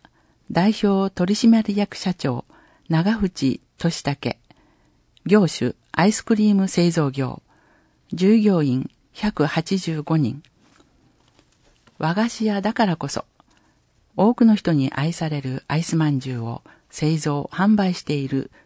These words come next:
丸永製菓の起源は、昭和八年、千九百三十三年に創業した和菓子屋、長渕製菓所です。三十五年、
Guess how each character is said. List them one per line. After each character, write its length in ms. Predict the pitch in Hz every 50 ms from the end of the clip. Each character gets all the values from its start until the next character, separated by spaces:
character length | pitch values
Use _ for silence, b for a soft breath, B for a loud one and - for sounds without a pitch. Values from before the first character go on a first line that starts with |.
| b b _
丸 220 | - 143 156 185
永 220 | 208 202 196 185 185
製 200 | - - 156 139
菓 260 | - - - - - _ -
の 140 | 165 180
起 200 | 175 - - 160 151
源 240 | 147 135 123 113 117
は、 180 | - - - b b b b b b b b b b b
昭 240 | _ - - 254 233
和 100 | 185 151
八 280 | 139 139 151 - - 165
年、 240 | 147 123 127 135 - _ _ _ _
千 260 | _ - - 233 220 190
九 160 | - 185 185
百 260 | 160 151 139 - 151
三 260 | - - 190 185 165
十 120 | 143 139 135
三 280 | - - 190 208 202
年 180 | 180 160 147 135
に 100 | 127 127
創 220 | - 151 143 143
業 220 | 143 147 143 139 139
し 140 | - -
た 220 | - - 127 131 B B B B B B B B B -
和 140 | 143 147
菓 140 | 156 170 190
子 180 | 185 - - 139
屋、 200 | 131 131 - - b b b b b b b _
長 300 | 165 156 151 160 196 226
渕 220 | 208 214 - - 196
製 260 | - - 190 196 196
菓 160 | 190 - 190
所 200 | 185 - - 131
で 120 | 117 107 135
す。 240 | - - - - _ b b b b b b b b b b b b b b _
三 280 | - - 233 233 220
十 180 | 202 - 156 147
五 140 | - 139 139
年、 280 | 143 143 143 127 -